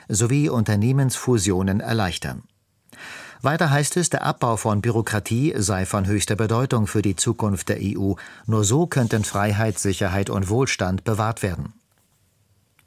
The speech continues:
Nach der Verschiebung eines ursprünglich für die nahe Zukunft angekündigten Treffens zwischen U-S-Präsident Trump und Russlands Staatschef Putin gibt es erste Hinweise für mögliche Gründe.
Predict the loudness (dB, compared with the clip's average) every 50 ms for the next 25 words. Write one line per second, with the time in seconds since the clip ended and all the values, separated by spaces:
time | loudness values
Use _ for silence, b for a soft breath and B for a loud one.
0 | _ B B B B B B B B B B B B B B B B B B B
1 | B B 0 2 2 2 2 2 2 2 2 2 2 2 0 2 2 0 0 0
2 | 0 0 2 2 2 0 0 0 0 0 0 0 -2 0 0 2 2 2 2 0
3 | 2 2 2 2 4 4 2 2 2 2 0 0 0 -2 -2 0 0 0 0 0
4 | -2 -6 -6 -2 0 0 2 2 0 0 2 0 2 2 2 0 -2 -2 -2 -2
5 | -2 -2 -2 -2 -2 0 0 0 0 0 -2 -4 -4 -2 -2 0 -2 -2 -4 -4
6 | -4 -6 -2 -2 -2 -2 -2 -2 -2 -4 -2 -2 0 -2 -2 -2 0 0 0 0
7 | 0 0 -2 -2 -2 0 0 -2 -2 0 -2 -2 -2 -2 -2 -2 -2 -4 -2 -2
8 | -4 -4 -2 0 0 0 2 2 2 2 2 B B B B B B B _ -4
9 | -2 -2 0 0 0 0 2 0 2 2 2 2 2 2 2 2 0 0 0 -2
10 | 0 0 0 2 2 0 0 -2 -2 -2 -2 0 2 0 2 2 0 -2 -4